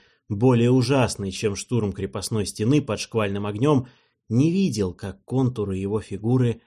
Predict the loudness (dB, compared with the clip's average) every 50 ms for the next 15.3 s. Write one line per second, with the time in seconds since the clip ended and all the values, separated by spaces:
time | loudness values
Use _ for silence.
0 | _ _ _ _ _ _ -10 -6 -4 -2 0 0 0 0 0 0 2 2 0 0
1 | 0 -2 -2 -4 -6 -6 -10 -14 -14 -12 -10 -10 -10 -8 -10 -12 -14 -14 -12 -10
2 | -10 -10 -10 -14 -16 _ _ _ _ _ _ _ -18 -10 -8 -6 -6 -6 -6 -8
3 | -8 -10 -14 -14 -16 -18 _ -16 -12 -10 -10 -10 -12 -14 -16 -18 -18 -20 _ _
4 | -14 -12 -10 -8 -8 -10 -10 -12 -16 _ -20 -20 -20 _ _ _ _ _ _ _
5 | _ _ _ _ _ -4 -2 0 2 2 2 2 4 4 2 2 2 2 4 4
6 | 4 4 4 4 6 4 4 2 0 -2 -8 -18 _ _ _ _ _ _ -2 0
7 | 2 2 2 0 -2 -2 -2 0 0 0 0 -2 -2 -4 -6 -10 _ _ _ _
8 | _ -10 -8 -6 -6 -6 -8 -10 -10 -8 -6 -4 -4 -6 -6 -8 -10 -10 -10 -12
9 | _ -4 -4 -4 -4 -4 -4 -4 -6 -6 -6 -8 -6 -6 -6 -8 -8 -8 -8 -8
10 | -10 -12 -14 -18 -18 -20 -20 -20 _ _ _ _ _ _ _ _ _ _ _ _
11 | _ _ _ _ _ _ _ _ _ 0 2 4 4 4 2 0 0 -2 -2 0
12 | 0 -4 -4 -2 -2 -4 -4 -4 -2 0 0 0 0 0 0 -2 -2 -2 0 2
13 | 2 2 2 2 0 -4 -8 -8 -6 -8 -8 -8 -6 -8 -8 -8 -8 -6 -6 -6
14 | -6 -6 -8 -10 -12 -12 -12 -8 -6 -6 -4 -4 -6 -8 -8 -6 -6 -6 -6 -6
15 | -8 -14 -18 -20 -20 _